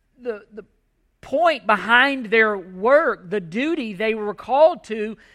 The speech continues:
the obedience they were called to was rebuild the temple. Give priority to what God has called you to do.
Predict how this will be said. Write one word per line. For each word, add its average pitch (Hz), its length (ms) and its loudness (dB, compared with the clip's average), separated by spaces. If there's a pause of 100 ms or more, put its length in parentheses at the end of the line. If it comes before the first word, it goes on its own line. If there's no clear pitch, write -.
(100)
the 240 100 0
obedience 240 580 0
they 240 160 0
were 226 100 -2
called 285 360 0
to 240 100 -8
was 214 180 -8
rebuild 277 420 2
the 208 40 -14
temple. 185 500 -8 (520)
Give 294 300 -2
priority 254 920 2 (180)
to 233 100 -10
what 254 240 2
God 254 360 6
has 214 160 -6
called 269 400 0
you 220 140 -8
to 254 60 -12
do. 240 340 -12